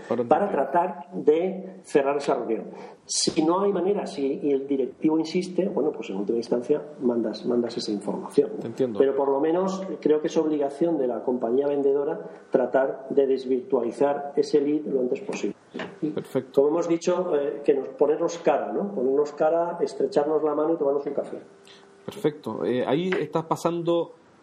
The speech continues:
Speaker 1: estás propiciando que pasemos a offline, es decir, a una, un negocio real, ya no
Speaker 2: Sí.
Speaker 1: una
Speaker 2: Sin
Speaker 1: página
Speaker 2: duda,
Speaker 1: web,
Speaker 2: sin
Speaker 1: sino
Speaker 2: duda.
Speaker 1: que nos
Speaker 2: Sí.
Speaker 1: conozcamos.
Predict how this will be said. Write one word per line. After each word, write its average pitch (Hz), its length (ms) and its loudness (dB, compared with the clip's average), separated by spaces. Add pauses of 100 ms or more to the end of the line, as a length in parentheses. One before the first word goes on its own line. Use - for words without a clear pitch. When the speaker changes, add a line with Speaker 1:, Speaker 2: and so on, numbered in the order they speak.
Speaker 1:
estás 156 260 -2
propiciando 165 840 0 (240)
que 135 100 -2
pasemos 147 380 -2
a 113 60 2
offline, 110 480 -2
es 104 100 -8
decir, 120 260 -2
a - 20 2
una, 127 200 -2
un 135 140 -2
negocio 139 320 0
real, 131 360 -2 (120)
ya 123 80 -2
no 143 360 -2
Speaker 2:
Sí. 135 220 2 (380)
Speaker 1:
una 127 120 0
Speaker 2:
Sin 123 120 2
Speaker 1:
página 131 220 -2
Speaker 2:
duda, 143 160 -2
Speaker 1:
web, 170 120 -8
Speaker 2:
sin - 140 -4
Speaker 1:
sino - 120 0
Speaker 2:
duda. 120 60 -4
Speaker 1:
que 127 60 -8
nos 113 120 -12
Speaker 2:
Sí. - 40 -16 (220)
Speaker 1:
conozcamos. 127 220 -2